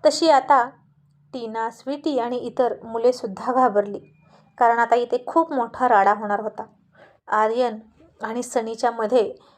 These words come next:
असं सगळ्यांना वाटलं. इतक्यात सनीने आर्यनच्या मित्राची कॉलर पकडली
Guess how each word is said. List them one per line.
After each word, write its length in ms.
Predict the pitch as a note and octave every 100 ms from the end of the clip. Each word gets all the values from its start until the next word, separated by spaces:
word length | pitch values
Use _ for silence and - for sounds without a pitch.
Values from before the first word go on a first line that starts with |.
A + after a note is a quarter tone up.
| _ _ _
असं 200 | - A#3
सगळ्यांना 480 | C4+ C4 A3+ A3 B3+
वाटलं. 300 | B3 G#3+ G3+ - _ _ _ _ _ _
इतक्यात 320 | A#3 A3+ C#4
सनीने 480 | C#4 - B3+ C4+ B3+
आर्यनच्या 520 | - A3+ A#3+ B3 B3+
मित्राची 400 | C4 A#3 A3 A3
कॉलर 360 | C4+ B3+ A#3+ B3+
पकडली 460 | - - B3 G#3+